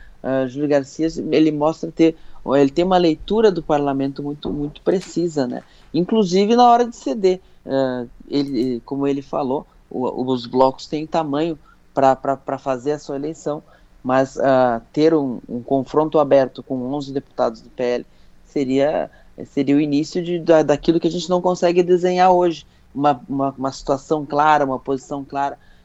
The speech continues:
É, essa, essa ausência do clima hostil que, que eu falava ini-, inicialmente é muito derivada dessa posição de tem que ceder espaço pro P L, o P L tem tamanho pra isso.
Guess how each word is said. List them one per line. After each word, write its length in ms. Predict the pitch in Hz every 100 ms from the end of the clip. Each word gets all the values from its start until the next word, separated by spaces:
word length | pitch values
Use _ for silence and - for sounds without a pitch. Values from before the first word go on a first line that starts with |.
| _
É, 560 | 123 127 131 123 107 101
essa, 300 | - 117 - -
essa 220 | 127 -
ausência 500 | 135 120 151 165 160
do 80 | 147
clima 360 | - 156 156 139
hostil 580 | 135 - - 180 185 - - - -
que, 120 | -
que 80 | -
eu 60 | 143
falava 460 | - 135 139 135
ini-, 160 | 131 135
inicialmente 760 | - 123 - 139 131 151 185 - _ -
é 100 | -
muito 240 | 147 147 -
derivada 440 | 160 160 147 147
dessa 220 | 156 156 165
posição 520 | 165 165 - 175 175
de 220 | 175 185 - - -
tem 180 | 151 160
que 100 | -
ceder 300 | - 165 147
espaço 440 | 170 - 135 -
pro 120 | 147
P 100 | 143
L, 280 | 165 143 143
o 200 | - -
P 80 | 165
L 180 | 135 127
tem 140 | 135
tamanho 340 | 139 135 135 135
pra 180 | 170
isso. 280 | 139 120 -